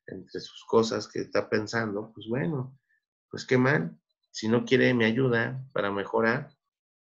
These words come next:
¿no? Pero al menos yo no me voy a prestar para que me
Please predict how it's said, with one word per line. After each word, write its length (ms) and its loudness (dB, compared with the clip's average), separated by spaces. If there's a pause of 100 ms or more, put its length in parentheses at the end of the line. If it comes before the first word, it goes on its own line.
(260)
¿no? 240 -2
Pero 140 4
al 80 2
menos 220 -2
yo 80 0
no 100 -4
me 80 -2
voy 140 0
a 140 -2
prestar 440 -2
para 220 -4
que 140 -20
me 280 -18